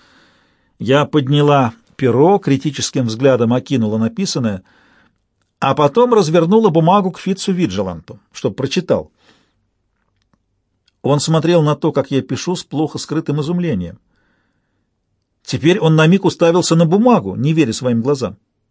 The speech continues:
Затем вернул ее мне. «Напишите: ''Сегодня я начинаю уроки с писарем Лантом.'»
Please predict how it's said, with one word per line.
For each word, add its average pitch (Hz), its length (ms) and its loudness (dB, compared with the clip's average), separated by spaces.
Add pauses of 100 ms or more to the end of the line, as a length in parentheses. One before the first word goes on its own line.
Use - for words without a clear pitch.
(640)
Затем 147 340 0
вернул 160 360 2
ее 127 160 0
мне. 165 260 0 (640)
«Напишите: 131 680 -4
''Сегодня 131 540 0
я 117 140 0
начинаю 117 440 -2
уроки 180 420 -2
с - 100 -8
писарем 156 460 -4
Лантом.'» 92 460 -6